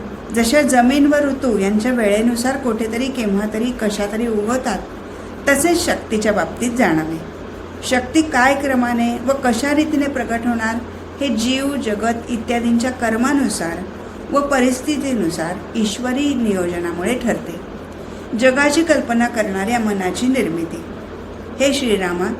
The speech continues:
देश व कालाने सीमित न झालेला व नित्य प्रकाशमान असे स्वरूप असलेला सर्व व्यापक आत्मा मनाने मनन करण्याची शक्ती स्वीकारतो,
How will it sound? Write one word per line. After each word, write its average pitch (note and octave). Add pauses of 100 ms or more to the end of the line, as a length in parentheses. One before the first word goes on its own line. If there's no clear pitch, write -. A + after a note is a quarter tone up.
(420)
देश D4+
व E4
कालाने A3+
सीमित A#3+ (120)
न B3
झालेला F3+ (640)
व C#4
नित्य C#4+
प्रकाशमान A#3+ (100)
असे A3+
स्वरूप G#3+
असलेला A3
सर्व C4+
व्यापक G3
आत्मा A3+ (920)
मनाने C4+
मनन C4
करण्याची A#3+
शक्ती A3
स्वीकारतो, A3+